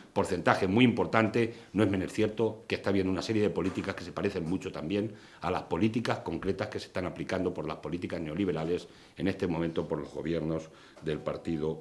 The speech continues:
Popular. Es, en Zurbano, a los acuerdos de Zurbano ya llevamos un plan de cien medidas. Hemos presentado distintos planos a los, planes a los gobiernos anteriores, planes cuantificados, están cuantificados económicamente. Decimos de dónde hay que sacar los recursos,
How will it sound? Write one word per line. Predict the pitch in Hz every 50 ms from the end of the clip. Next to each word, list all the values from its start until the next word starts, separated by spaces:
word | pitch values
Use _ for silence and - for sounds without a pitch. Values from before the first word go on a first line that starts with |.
| - -
Popular. | 85 80 - 80 82 80 78 - - - - - - - - - - - -
Es, | 113 104 - - - -
en | 107 98 98 95 98 95
Zurbano, | - - 107 101 104 127 147 147 147 151 151 139 131 113 92
a | 101
los | 104 101 98 -
acuerdos | 92 82 127 135 139 135
de | 127
Zurbano | - - 107 101 113 120 127 127
ya | 117 113
llevamos | 110 104 110 113 120 120 - 110
un | 98 90
plan | 87 104 104 107 104 101
de | 101 92 90 82 78 73 -
cien | - - 104 101 95
medidas. | 92 87 90 107 104 85 78 73 69 - - - - - - - - - -
Hemos | - 101 107
presentado | - 113 107 107 107 101 110 113
distintos | 113 104 110 - 107 107 107 104
planos | - - 107 110 117 113 - 110
a |
los, | 90 90 90 90 - -
planes | - 104 107 110 110 107 107
a | 107
los | 92 87
gobiernos | 85 80 87 95 98 107 107 107
anteriores, | 92 80 69 73 78 82 92 98 - 78 69 69 - - - - - - - - _
planes | - 101 113 113 110
cuantificados, | - 104 90 - 90 - - 67 - 73 69 67 - - -
están | - - 98 95
cuantificados | - 95 85 78 82 78 80 76 - 98 98 -
económicamente. | 90 78 76 82 80 76 73 78 73 76 80 76 - 71 71
Decimos | 71 - - 95 90 87
de | 76 78
dónde | 82 92 92 87
hay | 80
que | 85
sacar | 78 78 - 85 82
los | 80 78
recursos, | 76 - - 98 95 - 107 110 110 110